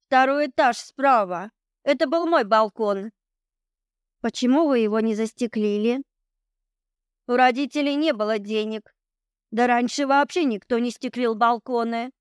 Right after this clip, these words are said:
Это было как-то не принято. Свежий воздух. Приятно выйти на балкон и смотреть на мир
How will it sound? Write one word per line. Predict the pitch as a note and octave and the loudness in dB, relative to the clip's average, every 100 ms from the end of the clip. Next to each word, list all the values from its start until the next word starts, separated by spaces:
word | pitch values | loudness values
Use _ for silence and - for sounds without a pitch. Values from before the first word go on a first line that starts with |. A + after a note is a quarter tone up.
| _ _ _ _ - | _ _ _ _ -6
Это | A#3 C4+ | 0 0
было | A#3 C#4 C#4 | 2 0 2
как-то | C#4+ - D4+ | 0 0 -2
не | D4 | 0
принято. | D4 D#4+ A3 F#3+ - F#3+ A3 _ _ _ _ _ _ _ _ _ | 0 -2 -2 -4 -6 -8 -8 _ _ _ _ _ _ _ _ _
Свежий | A#3+ D#4 D4+ B3 | 0 2 2 0
воздух. | G3+ G#3 G#3+ A3 A#3 D4 _ _ _ _ _ _ _ _ | -2 -2 -2 -4 -4 -6 _ _ _ _ _ _ _ _
Приятно | - B3 A#3+ A#3+ A#3+ A#3+ A#3+ | -6 -2 2 2 2 -2 -2
выйти | B3 B3 - | -2 -6 -4
на | B3 A#3+ | -4 -2
балкон | A#3 A#3 A3+ D4 C#4 | 2 0 0 -2 -2
и | A#3 | -2
смотреть | - B3 A#3 C4 - | -2 -4 -2 -4 -6
на | B3 A3+ | -4 -4
мир | A#3+ D4 D4+ | -2 -4 -4